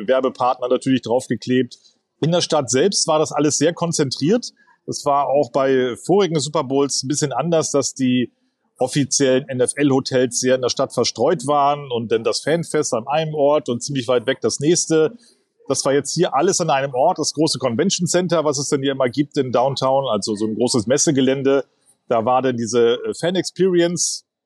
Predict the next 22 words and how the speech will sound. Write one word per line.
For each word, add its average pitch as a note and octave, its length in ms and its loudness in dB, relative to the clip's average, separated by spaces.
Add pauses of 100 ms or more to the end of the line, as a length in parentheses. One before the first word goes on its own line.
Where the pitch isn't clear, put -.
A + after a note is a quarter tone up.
(200)
riesig F3 440 2
groß, D#3+ 340 0
über C#3 160 0
drei A#2+ 260 0
Stockwerke, C#3+ 840 2 (500)
das - 160 -12
ganze C3+ 300 0
Spektakel. C#3+ 760 0
Da B2 160 0
war B2+ 80 2
auch B2+ 140 0
das - 180 -8
Mediencenter D#3 840 0
mit A#2+ 180 -6
der, A#2 200 2 (380)
äh, A2+ 60 -2
Media E3 360 2
Row, D3+ 440 4
die D3 60 -8
man C3+ 160 -4
ja C3 100 0
kennt, C#3+ 380 -4